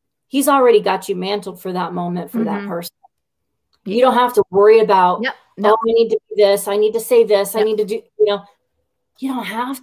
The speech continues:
Speaker 1: to.
Speaker 2: No. And tr-,
Speaker 1: But we
Speaker 2: and you
Speaker 1: give
Speaker 2: don't want
Speaker 1: ourselves
Speaker 2: to.
Speaker 1: credit.
Speaker 2: You don't want to.
Speaker 1: No, 'cause then it's, it's, it's phony.
Speaker 2: Yep.
Speaker 1: It's not pure.
Speaker 2: Yep.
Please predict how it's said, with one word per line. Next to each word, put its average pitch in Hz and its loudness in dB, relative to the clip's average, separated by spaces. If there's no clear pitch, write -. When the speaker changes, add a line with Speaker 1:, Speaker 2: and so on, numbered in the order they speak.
Speaker 1:
to. 175 -6
Speaker 2:
No. 180 -8
And 240 -2
tr-, - -2
Speaker 1:
But 427 0
we 269 -4
Speaker 2:
and 269 -4
you 302 0
Speaker 1:
give 302 4
Speaker 2:
don't 294 4
want 262 2
Speaker 1:
ourselves 302 0
Speaker 2:
to. 226 -4
Speaker 1:
credit. 208 0
Speaker 2:
You - -2
don't 330 -4
want 226 -4
to. 156 -10
Speaker 1:
No, 294 2
'cause 226 0
then 277 2
it's, 269 -4
it's, - -6
it's 226 0
phony. 226 -4
Speaker 2:
Yep. 226 -10
Speaker 1:
It's 208 -4
not 427 -12
pure. 180 -4
Speaker 2:
Yep. 220 -4